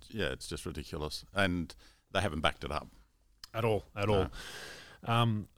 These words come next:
Speaker 1: I guess I wa-, I watched it. I thought you handled yourself very, very well. I thought they, um, the thing that I noted, um, that I think you knocked out of the park was the conspiracy theory label
Speaker 2: Yep.
Speaker 1: that they conveniently introduced. I can't remember who it was,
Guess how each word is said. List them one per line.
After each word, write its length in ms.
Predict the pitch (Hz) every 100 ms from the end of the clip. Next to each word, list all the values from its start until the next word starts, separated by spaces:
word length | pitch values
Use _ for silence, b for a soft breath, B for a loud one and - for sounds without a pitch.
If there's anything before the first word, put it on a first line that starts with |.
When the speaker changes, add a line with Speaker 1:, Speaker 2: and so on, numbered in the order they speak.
| _ _ _
Speaker 1:
I 80 | 135
guess 400 | 165 151 - - _ _ _ _
I 60 | 147
wa-, 220 | 143 143
I 60 | 151
watched 240 | 147 139
it. 60 | 131
I 80 | 131
thought 200 | 143 123
you 100 | 120
handled 200 | 120 113
yourself 260 | 107 113
very, 180 | 98 117
very 160 | 110 107
well. 240 | 104 107
I 80 | 104
thought 320 | - 110 101
they, 320 | 104 101 98
um, 520 | 95 92 90 87 87 82 _ _ _ _ _ _ _ _ _ -
the 80 |
thing 240 | 123 151 151
that 120 | 127 -
I 140 | 113
noted, 500 | 113 110 110 117 127 - _
um, 580 | 101 98 98 95 90 85
that 140 | 90 -
I 80 | 98
think 320 | - 110 -
you 80 | 104
knocked 260 | 104 98 113
out 120 | 95
of 60 | 92
the 60 |
park 460 | - 98 95 85 - - _
was 340 | 95 92 85
the 60 | 87
conspiracy 600 | - 90 - 98 85 92
theory 380 | - 95 95 85
label 380 | 101 98 107 143 b b
Speaker 2:
Yep. 160 | 92 101 B B _
Speaker 1:
that 140 | 101
they 120 | 95
conveniently 640 | 90 95 90 95 95 92 92
introduced. 640 | - 90 92 92 92 -
I 40 |
can't 200 | 98 113 95
remember 260 | 92 90
who 160 | 90 92
it 80 | 90
was, 460 | 92 90 90 -